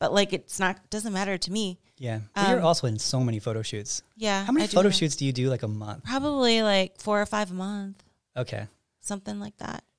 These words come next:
Speaker 2: Yeah, I've seen a few times where I'm like, "Man, she's shooting a lot." Like, there's some
Speaker 1: Yeah.
Speaker 2: months where you're
Speaker 1: Yeah.
Speaker 2: doing, like, I would say double that probably, right? Some months. Yeah.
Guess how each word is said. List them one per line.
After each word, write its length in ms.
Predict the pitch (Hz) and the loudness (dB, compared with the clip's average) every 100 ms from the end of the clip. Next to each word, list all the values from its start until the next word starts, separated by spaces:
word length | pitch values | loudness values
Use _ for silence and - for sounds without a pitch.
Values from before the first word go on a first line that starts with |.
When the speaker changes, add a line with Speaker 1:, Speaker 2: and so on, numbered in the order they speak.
| - | -6
Speaker 2:
Yeah, 200 | 127 107 | -4 0
I've 120 | 151 160 | 2 2
seen 200 | 233 180 | 4 2
a 40 | |
few 200 | - 143 | 2 0
times 240 | - 110 | 0 -2
where 80 | 110 | -2
I'm 80 | 107 | -4
like, 120 | 101 | -4
"Man, 200 | 123 165 | -4 -2
she's 360 | 104 202 - - | -2 -4 -6 -6
shooting 360 | - 160 123 | -6 -4 -4
a 80 | 98 | -6
lot." 320 | 95 120 104 | -4 -4 -2
Like, 120 | 117 208 | 0 4
there's 200 | - 202 | 6 8
some 160 | 165 | 6
Speaker 1:
Yeah. 20 | |
Speaker 2:
months 220 | 135 110 113 | 6 2 0
where 60 | |
you're 80 | 120 | 0
Speaker 1:
Yeah. 140 | - 120 | 2 2
Speaker 2:
doing, 140 | 113 | 2
like, 200 | 95 101 _ _ _ - | 0 -6 _ _ _ -6
I 100 | 117 | -2
would 140 | 123 | 0
say 300 | - 110 95 - _ _ 117 | 0 -2 -2 -10 _ _ -6
double 280 | 131 135 | -2 0
that 220 | 107 127 120 | 0 0 0
probably, 320 | 95 98 98 | -4 -4 -4
right? 340 | 104 147 - | -2 -2 -4
Some 200 | - 139 | -4 -2
months. 280 | 147 156 156 - | 0 -2 -6 -12
Yeah. 200 | 98 | -10